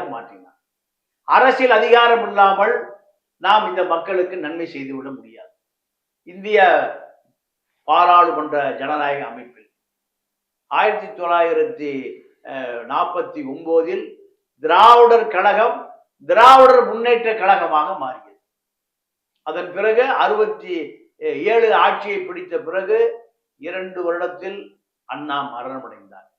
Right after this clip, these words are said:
மரணமடைந்த பிறகு அறுபத்தி ஏழில் முதலமைச்சரான கருணாநிதி அவர்கள் மரணமடைகிற வரை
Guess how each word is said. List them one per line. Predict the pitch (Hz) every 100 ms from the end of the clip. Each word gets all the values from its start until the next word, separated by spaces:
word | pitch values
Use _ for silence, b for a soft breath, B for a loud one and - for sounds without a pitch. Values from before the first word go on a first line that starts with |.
| _ _ _ 135
மரணமடைந்த | 151 208 240 233 208 190 180 170
பிறகு | 160 175 202 240 - - - _ _ _ -
அறுபத்தி | 135 220 277 277 269 240 247
ஏழில் | 233 226 208
முதலமைச்சரான | 208 233 233 233 214 202 196 165
கருணாநிதி | 165 170 202 202 190 180
அவர்கள் | 160 156 175 233 - - _ _ _ _ _ _ _ _ _ _ _ _
மரணமடைகிற | 135 170 208 233 202 185 175 165 151 131 - - 123
வரை | 160 220